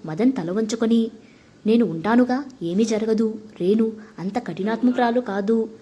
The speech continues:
ఇప్పుడు వివేకంతో అభి కోసం ఏదైనా చేస్తుంది. నీకు తెలియదు, నాకు తెలుసు, పద" అంటూ తొందర చేసింది. వెడుతూనే రేణుకి మెసేజ్ పెట్టింది.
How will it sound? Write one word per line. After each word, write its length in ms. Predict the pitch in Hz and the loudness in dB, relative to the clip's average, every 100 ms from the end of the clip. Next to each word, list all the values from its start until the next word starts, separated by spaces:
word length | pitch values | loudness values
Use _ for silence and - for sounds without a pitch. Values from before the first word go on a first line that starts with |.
| - - _ | -20 -20 _
ఇప్పుడు 260 | 214 233 220 | 0 2 2
వివేకంతో 800 | 220 156 175 240 247 233 233 247 | 2 -2 2 2 2 0 -2 -4
అభి 220 | - - 247 | -8 -2 0
కోసం 380 | 240 226 254 | 0 0 -2
ఏదైనా 400 | 220 175 208 233 262 | -2 0 0 0 0
చేస్తుంది. 560 | 214 - 226 220 226 220 - - - - | -4 -2 -2 2 2 0 -10 -20 -20 0
నీకు 180 | 247 247 | 2 2
తెలియదు, 640 | 175 156 214 220 220 214 - | 0 2 4 4 2 0 -8
నాకు 240 | 190 185 185 | -6 -4 -4
తెలుసు, 460 | 170 196 214 233 214 - | -2 -2 -2 -4 -6 -12
పద" 120 | 165 | -4
అంటూ 400 | 233 214 214 247 | -2 0 0 -2
తొందర 340 | - 165 196 226 226 | -4 -4 -2 0 -2
చేసింది. 540 | 220 226 220 226 220 - - - - - - | 0 0 2 0 0 -10 -18 -18 -16 -16 -4
వెడుతూనే 580 | 170 233 254 220 214 226 - | -2 0 2 2 0 -6 -10
రేణుకి 600 | 175 175 220 247 - 226 214 | -4 0 4 4 2 -6 -6
మెసేజ్ 440 | 160 202 247 - | -4 0 0 0
పెట్టింది. 560 | 214 220 220 226 220 | -2 0 2 2 2